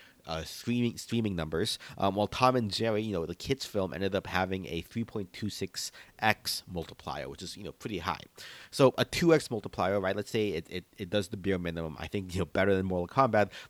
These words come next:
Two X multiplier will put it to eighty-two million dollars. Not great, but, you know, also not, not bad. Um, a two point five X multiplier, which is probably right in the middle, would get to maybe a one oh two point five million total. You know, crossing the hundred million dollar mark and,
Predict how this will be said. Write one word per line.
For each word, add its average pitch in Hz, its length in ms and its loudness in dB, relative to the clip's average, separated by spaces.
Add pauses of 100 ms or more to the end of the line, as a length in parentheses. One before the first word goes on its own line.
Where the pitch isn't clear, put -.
Two 139 200 2
X 131 140 2
multiplier 101 420 0
will 95 80 4
put 113 140 -2
it 117 120 -2
to - 140 -2
eighty-two 117 300 0
million 92 240 -4
dollars. - 320 -10
Not 208 220 4
great, 143 240 4
but, 131 180 2
you 123 60 -6
know, 87 80 2
also 104 240 0
not, 92 260 -4
not 95 220 -6
bad. 69 280 -8 (300)
Um, 98 160 2
a 92 80 4
two 160 240 0
point 131 320 2
five 131 240 10
X 107 160 4
multiplier, 101 320 2
which 95 140 2
is 104 100 -6
probably 156 300 6
right 120 120 8
in 107 100 2
the 104 40 0
middle, 90 400 4 (200)
would 98 120 -2
get 104 160 2
to 117 80 -2
maybe 104 280 0
a 90 60 6
one 98 300 4
oh 92 80 6
two - 320 -2
point 87 260 -4
five 92 520 2
million 107 320 0
total. 123 360 -2
You 120 100 -4
know, 95 80 4
crossing 104 360 2
the 95 60 -6
hundred 101 240 0
million 95 200 0
dollar 87 240 2
mark 90 220 2
and, 82 160 -2